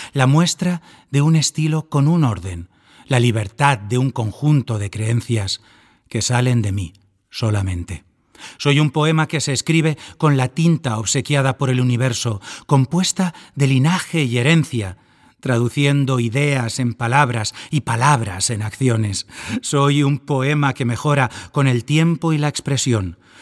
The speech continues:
comprendiendo diariamente que cada quien es su propio poema, estando presentes cuando nos recuerdan.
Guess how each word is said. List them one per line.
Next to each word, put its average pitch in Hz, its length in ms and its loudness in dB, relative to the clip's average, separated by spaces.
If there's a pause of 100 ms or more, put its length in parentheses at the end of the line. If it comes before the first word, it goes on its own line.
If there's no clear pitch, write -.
(180)
comprendiendo 120 880 2
diariamente 104 880 -2 (400)
que 139 140 0
cada 120 260 2
quien 151 380 0 (320)
es 143 160 0
su - 240 -2
propio 139 360 -2
poema, 110 460 -2 (400)
estando 127 640 0
presentes 104 760 -2
cuando 104 300 -4
nos 104 160 -2
recuerdan. 95 640 -4